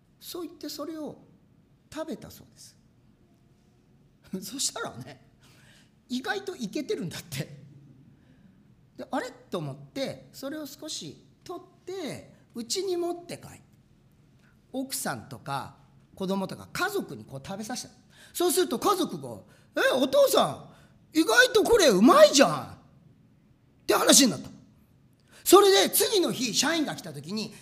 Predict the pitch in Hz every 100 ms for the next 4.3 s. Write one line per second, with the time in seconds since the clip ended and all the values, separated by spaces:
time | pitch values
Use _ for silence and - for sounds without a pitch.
0 | - - 262 427 466 494 339 208 214 208
1 | 175 165 254 370 370 339 320 311 302 302
2 | - 311 - 220 175 - 233 190 151 135
3 | 165 170 185 185 220 - 139 165 269 554
4 | 494 -